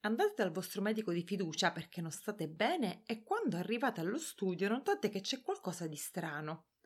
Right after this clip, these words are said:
Non c'è la segretaria né l'infermiera e il medico sta ricoprendo tutti i ruoli.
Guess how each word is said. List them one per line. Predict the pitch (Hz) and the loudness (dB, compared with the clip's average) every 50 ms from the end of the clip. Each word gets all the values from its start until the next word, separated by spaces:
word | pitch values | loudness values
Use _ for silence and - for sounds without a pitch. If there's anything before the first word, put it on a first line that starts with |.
| _ _ _ _ _ _ _ _ _ - | _ _ _ _ _ _ _ _ _ -4
Non | - 185 185 185 | 0 0 2 4
c'è | 180 - 214 | 4 2 4
la | 185 185 | 2 0
segretaria | 175 - 165 - 156 151 151 - 156 147 151 180 202 247 294 349 | 0 -2 -4 -4 -4 -4 0 4 4 4 4 4 2 2 2 2
né | 330 285 247 | 2 2 2
l'infermiera | 202 190 190 196 180 180 - 190 185 160 160 160 151 143 143 147 147 151 156 - - _ | 4 4 4 2 2 0 -2 -4 -2 -2 -2 -2 -2 -2 -2 -2 -2 -2 -2 -2 -6 _
e | - 233 254 | 0 2 4
il | 302 359 392 320 | 6 6 6 6
medico | 226 180 160 151 156 151 160 185 180 - 254 311 | 4 2 2 2 0 0 -2 -2 0 2 0 0
sta | - - - - 226 | 0 -2 -2 0 0
ricoprendo | 196 185 202 196 - 277 226 220 185 165 165 175 185 196 233 247 - | 2 2 0 0 -2 -2 0 2 2 2 2 2 2 0 0 0 -2
tutti | - - 311 302 - - 226 | -2 -4 -4 -4 -2 2 2
i | 196 180 | 2 2
ruoli. | 151 156 151 147 147 147 151 156 156 156 - | 2 2 2 2 2 2 2 0 0 -2 -6